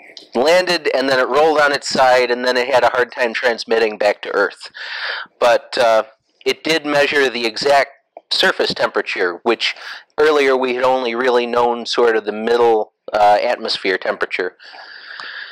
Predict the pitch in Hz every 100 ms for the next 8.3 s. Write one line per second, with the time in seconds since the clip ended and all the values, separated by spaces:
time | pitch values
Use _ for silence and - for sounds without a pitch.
0 | - - - - - - - 139 127 -
1 | - - - _ _ _ - 131 151 143
2 | 139 202 220 - - - - - - 147
3 | 139 123 147 151 156 147 139 - - 131
4 | 123 - - 123 113 110 107 - _ -
5 | 127 120 113 110 _ _ _ _ - 143
6 | 165 160 151 139 131 123 - - - 123
7 | - 113 101 101 - - 95 85 87 -
8 | 107 107